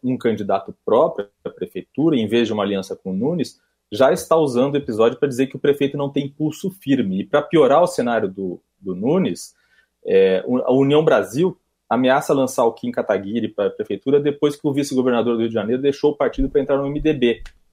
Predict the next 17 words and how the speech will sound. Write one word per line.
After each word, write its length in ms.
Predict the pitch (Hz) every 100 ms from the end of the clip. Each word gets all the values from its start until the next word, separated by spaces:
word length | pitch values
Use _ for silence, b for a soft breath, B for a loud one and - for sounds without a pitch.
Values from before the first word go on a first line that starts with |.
| _
que 40 |
é 40 | 110
a 40 |
legenda 380 | 110 110 117 113
do 120 | 123
Nunes. 300 | 120 104 95
Então, 200 | 123 180
a 40 | 180
perspectiva 680 | 180 - 160 - 175 151
de 80 | 139
ter 140 | 151
dois 300 | 127 143 208
candidatos 640 | - 170 151 127 107 95 -
de 140 | 107
direita 520 | 101 104 104 95 -
na 100 | 90
corrida 580 | - 98 101 147 123 87